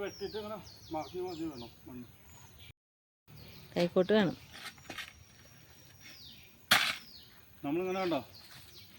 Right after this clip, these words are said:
Speaker 1: മറിച്ച് ഇങ്ങനെ ഉണ്ടോ? കണ്ടോ? ഇങ്ങനെ മറിഞ്ഞ് മറിഞ്ഞ് വെക്കണം. കണ്ടോ സരിത?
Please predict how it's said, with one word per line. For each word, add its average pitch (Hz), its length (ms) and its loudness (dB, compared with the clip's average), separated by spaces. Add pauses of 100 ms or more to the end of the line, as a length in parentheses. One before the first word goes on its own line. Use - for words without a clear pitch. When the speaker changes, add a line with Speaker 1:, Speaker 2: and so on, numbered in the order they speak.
(760)
Speaker 1:
മറിച്ച് 147 380 -2 (480)
ഇങ്ങനെ 156 280 0
ഉണ്ടോ? 120 160 -2 (100)
കണ്ടോ? 139 180 -6 (1000)
ഇങ്ങനെ 139 260 0
മറിഞ്ഞ് 151 360 4
മറിഞ്ഞ് 160 220 4
വെക്കണം. 131 220 -8 (1200)
കണ്ടോ 165 240 0
സരിത? 135 200 -4